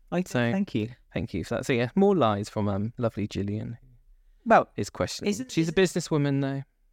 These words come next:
Speaker 2: So
Speaker 1: That's
Speaker 2: she
Speaker 1: what
Speaker 2: knows
Speaker 1: you
Speaker 2: the
Speaker 1: need.
Speaker 2: stuff.
Speaker 1: That's it. That's what you need as a, the education secretary. Isn't, um, Tory's line that basically it wasn't a big turnout, so it, it didn't, it
Speaker 2: If
Speaker 1: doesn't
Speaker 2: the
Speaker 1: count?
Speaker 2: voters
Speaker 1: It
Speaker 2: that
Speaker 1: doesn't count.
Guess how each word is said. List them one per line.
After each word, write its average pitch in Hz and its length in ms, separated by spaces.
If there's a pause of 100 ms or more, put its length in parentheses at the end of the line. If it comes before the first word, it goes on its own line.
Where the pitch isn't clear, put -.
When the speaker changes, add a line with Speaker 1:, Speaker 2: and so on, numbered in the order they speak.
(180)
Speaker 2:
So - 40 (100)
Speaker 1:
That's - 120
Speaker 2:
she 143 60
Speaker 1:
what 135 60
Speaker 2:
knows 131 160
Speaker 1:
you 139 60
Speaker 2:
the 160 80
Speaker 1:
need. 170 60
Speaker 2:
stuff. 147 260 (140)
Speaker 1:
That's 160 240
it. 165 200
That's 151 140
what 160 80
you 147 60
need 160 200
as 135 80
a, 113 260
the 117 360 (200)
education 117 420
secretary. 104 460 (440)
Isn't, 294 360
um, 220 400 (160)
Tory's 175 480
line 139 500
that 120 320
basically 131 420
it - 20
wasn't 135 260
a 123 60
big 127 220
turnout, 113 540
so 110 380
it, 110 220
it 131 320
didn't, 117 380
it 127 120
Speaker 2:
If 123 160
Speaker 1:
doesn't - 40
Speaker 2:
the 127 40
Speaker 1:
count? 147 220
Speaker 2:
voters 165 280
Speaker 1:
It - 40
Speaker 2:
that 143 120
Speaker 1:
doesn't 175 280
count. - 540